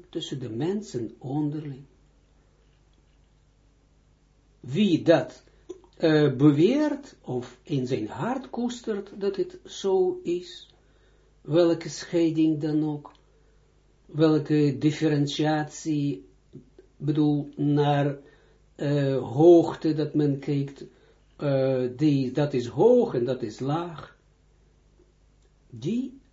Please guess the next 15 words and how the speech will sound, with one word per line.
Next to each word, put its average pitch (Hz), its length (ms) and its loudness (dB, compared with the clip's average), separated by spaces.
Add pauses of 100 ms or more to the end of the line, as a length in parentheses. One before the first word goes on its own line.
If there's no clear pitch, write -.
(480)
wordt 160 500 2
afgesneden 160 1000 0
op 151 140 -4
dat 147 160 -4
moment, 247 480 0 (800)
is 202 280 -4
hij 196 280 -2 (160)
niet 269 380 0
verbonden 226 680 -4
met, 226 260 -6
met 233 140 -6
Hashem, 226 480 -8
want 220 220 -4
Hashem 247 520 -6 (360)
schijnt - 640 -6